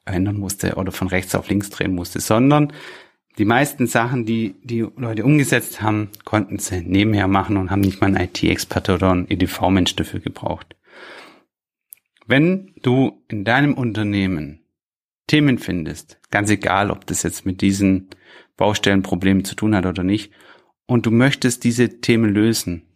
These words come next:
eine Empfehlung, wichtige Empfehlung von mir, die Tools nicht holen,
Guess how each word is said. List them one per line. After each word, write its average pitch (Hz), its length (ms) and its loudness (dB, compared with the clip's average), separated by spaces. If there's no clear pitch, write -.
eine 101 100 0
Empfehlung, 104 640 2
wichtige 117 340 2
Empfehlung 90 340 -2
von - 160 -8
mir, 90 200 -4
die 104 160 -4
Tools 139 800 -2
nicht - 600 0
holen, 107 420 2